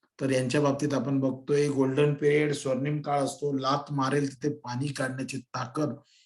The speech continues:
या मुलामुलींमध्ये असते. पण हार्मोन्स चेंज होतात मुलींमध्ये, अ, सेक्शुअल हार्मोन्स, इस्ट्रोजन, प्रोजेस्टेरॉन यांचं श्रवण, अ,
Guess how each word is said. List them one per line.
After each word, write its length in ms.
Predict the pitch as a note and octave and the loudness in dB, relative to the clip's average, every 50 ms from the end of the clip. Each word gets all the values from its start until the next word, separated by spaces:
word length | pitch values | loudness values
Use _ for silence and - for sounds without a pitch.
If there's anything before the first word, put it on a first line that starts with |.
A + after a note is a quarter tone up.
| _ _ | _ _
या 120 | - C3+ C#3 | 2 4 4
मुलामुलींमध्ये 760 | C3+ B2+ C3 C3+ C3+ C3+ C3+ C3+ C3+ C3+ C3 B2 A#2 A2+ A2+ | 4 4 4 4 4 4 6 6 4 4 4 2 0 0 0
असते. 220 | G#2 - - A#2+ | -2 -4 -4 -6
पण 600 | A2+ - - - D3+ D3+ D#3+ D#3 C#3+ B2+ A2+ G2+ A2 - _ _ _ _ - - - _ - | -6 -6 -4 -2 2 4 6 6 6 6 4 0 -2 -6 _ _ _ _ -20 -20 -20 _ -6
हार्मोन्स 560 | - A#2+ B2+ C#3+ D3+ E3 F#3 G#3 F#3 F#3+ - | -2 2 2 4 6 8 8 8 6 4 2
चेंज 280 | - E3 D#3+ D#3+ D#3 D3+ | -2 -2 -2 0 0 0
होतात 520 | D3 D3 D#3 D#3+ D#3 D#3 D#3 - - - | 0 2 2 0 0 0 0 -4 -8 -8
मुलींमध्ये, 1120 | B2+ C3+ C3+ C3 C#3 D3 D3 D3+ D3+ D3+ D3 D3 C#3+ C#3 D3 D3+ D3+ D3+ D#3 D3+ D3+ - - _ _ _ _ _ _ _ _ _ - | -4 0 2 2 4 4 2 0 0 0 0 0 2 2 2 2 2 2 0 -2 -4 -6 -10 _ _ _ _ _ _ _ _ _ -8
अ, 140 | - A#2 A#2 | -6 -4 -4
सेक्शुअल 540 | A2+ - - C3 B2 - - - E3 D#3+ D3 | -2 0 0 0 0 0 0 2 2 4 6
हार्मोन्स, 560 | C#3 C#3 C#3 C#3 C#3 C3+ B2 A#2 - - - _ _ _ _ _ _ _ _ _ _ _ _ - | 6 6 6 6 6 4 4 2 -2 -4 -12 _ _ _ _ _ _ _ _ _ _ _ _ -6
इस्ट्रोजन, 600 | A#2 B2 A#2+ - - D#3 D3+ C3+ C#3+ D3 D3 C#3+ | -4 -4 -4 -4 -2 0 2 4 4 4 2 0
प्रोजेस्टेरॉन 1000 | C3 - C3 B2 B2 C#3 C3 - - D3 C#3+ C#3 C#3 C#3 C#3 C#3 C#3 C#3 C#3+ - - _ _ _ _ - | 0 0 0 0 0 0 0 0 -2 0 2 2 2 2 2 0 -2 -4 -6 -8 -12 _ _ _ _ -4
यांचं 400 | A#2 A#2+ A#2 A#2 A#2 C#3 D3 C#3 | 0 2 2 2 2 2 2 0
श्रवण, 520 | B2 - C3+ C3+ C3+ C3+ C3+ C#3 C#3 C3+ | 0 0 0 2 2 2 2 2 0 -2
अ, 480 | A#2 A#2 A2+ A2 A2 A2+ A2 A2 G#2+ | -4 -4 -4 -2 -2 -4 -4 -4 -6